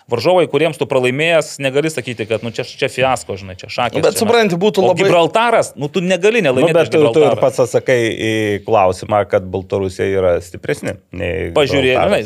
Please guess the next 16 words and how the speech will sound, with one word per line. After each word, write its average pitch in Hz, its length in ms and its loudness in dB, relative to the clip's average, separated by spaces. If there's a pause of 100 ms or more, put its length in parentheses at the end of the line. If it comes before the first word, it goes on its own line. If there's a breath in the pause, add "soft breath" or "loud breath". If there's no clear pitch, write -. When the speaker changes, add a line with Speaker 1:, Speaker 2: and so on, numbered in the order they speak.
Speaker 1:
žinai, 104 80 -8
žaidžia 175 160 0
Speaker 3:
Taip. 185 80 -4
Speaker 1:
tam 185 160 -2
pačiam 185 260 -2
D 175 140 -2
divizione 160 400 0
iš - 80 -8
tikrųjų 107 240 -8
ir 104 80 -6
Baltarusija, 120 400 -4
ir 135 80 -6
Speaker 3:
Nu, 135 160 0
tai 196 160 2
Speaker 1:
Gibraltaras. 180 240 0
Speaker 3:
divizionas 160 480 0